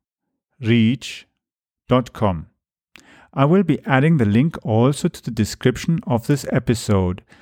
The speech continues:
so that you just need to click on that link. For those of you who are listening and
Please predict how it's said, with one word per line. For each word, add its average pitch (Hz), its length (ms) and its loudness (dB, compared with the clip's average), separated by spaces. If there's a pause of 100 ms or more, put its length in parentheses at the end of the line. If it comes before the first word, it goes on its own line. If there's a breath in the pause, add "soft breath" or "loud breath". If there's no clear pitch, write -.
(160 soft breath)
so - 160 -12
that 127 340 -2
you 139 140 0
just 156 340 0
need 113 300 2
to 110 100 -4
click 117 340 -2 (120)
on 101 240 2
that 92 300 -2
link. 92 340 -6 (800 soft breath)
For - 100 -2
those 208 280 2
of 214 200 -2
you 156 380 -2
who 156 160 -2
are 113 180 0
listening 170 640 2 (960 soft breath)
and 123 280 0